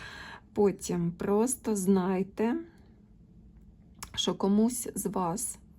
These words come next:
треба вже придба-, придбати якесь собі святкове вбрання, бо, е,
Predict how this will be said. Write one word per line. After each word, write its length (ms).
треба 460
вже 220
придба-, 500
придбати 720
якесь 600
собі 380
святкове 1000
вбрання, 760
бо, 520
е, 540